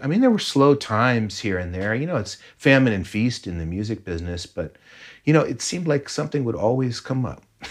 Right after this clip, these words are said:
<laughs> Sometimes it took more effort than others. I would have to get out there again as if I was, you know, seventeen again and, uh, you know, go sit in and audition. And, but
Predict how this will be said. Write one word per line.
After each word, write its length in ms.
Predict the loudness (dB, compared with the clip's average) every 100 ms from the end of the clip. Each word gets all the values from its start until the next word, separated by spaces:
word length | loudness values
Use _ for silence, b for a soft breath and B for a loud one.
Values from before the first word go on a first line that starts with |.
| 0
<laughs> 120 | 0 0 -4 -4 -8 -8 -8 -12 -12 -12 B B B B B -4
Sometimes 400 | -2 2 4 4
it 100 | 4
took 160 | 2
more 180 | 2 2 4
effort 300 | 2 0 -4
than 120 | -2
others. 360 | -2 -2 -4 -4
I 60 |
would 100 | -4
have 140 | -4 -8
to 80 |
get 220 | -2 2 4
out 280 | 2 -2
there 160 | -2 0
again 320 | 0 0 0
as 180 | 0 0
if 180 | -2 -4
I 140 | -4
was, 480 | -6 -8 -10 -10 -12 -14
you 80 |
know, 100 | -14
seventeen 560 | -10 -10 -10 -10 -10 -10
again 300 | -10 -14 -16 -20 -20
and, 560 | -16 -12 -12 -10 -12 -10
uh, 240 | -10 -10 -12 B B B -12
you 60 |
know, 40 | -10
go 100 | -10
sit 400 | -8 -4 -2 -2
in 560 | -2 -2 -2 -4 -6
and 260 | -10 -14 -20 _
audition. 880 | -18 -12 -8 -6 -6 -6 -6 -6 -8
And, 200 | -10 -16 b b b b
but 220 | 6 6